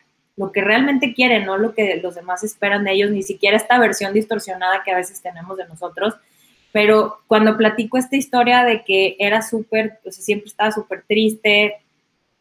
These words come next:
estaba enojada todo el tiempo, las personas que me conocen hoy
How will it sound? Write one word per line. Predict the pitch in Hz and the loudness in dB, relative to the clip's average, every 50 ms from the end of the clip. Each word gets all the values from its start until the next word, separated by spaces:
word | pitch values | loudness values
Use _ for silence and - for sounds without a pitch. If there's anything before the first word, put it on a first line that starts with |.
| _ _ _ _ _ _ - | _ _ _ _ _ _ -4
estaba | 214 214 208 - - 202 208 214 | -2 -2 -2 0 0 0 2 2
enojada | 220 214 196 - 202 196 196 - - | 2 0 0 2 2 2 2 2 0
todo | 214 | -2
el | 202 202 - | -2 -2 -2
tiempo, | - 196 196 190 185 - 202 208 202 - - - - | -2 -2 -2 -2 -2 -2 0 0 -2 -2 -6 -8 -6
las | 190 190 175 | -6 -4 -4
personas | - 190 175 - 202 214 226 220 | -6 -8 -8 -4 -4 -4 -4 -2
que | 226 214 | -2 -4
me | 202 196 | -4 -4
conocen | - 185 185 185 190 - 202 196 190 | -4 -6 -6 -6 -6 -6 -8 -4 -2
hoy | 190 196 214 233 - | 0 2 2 2 0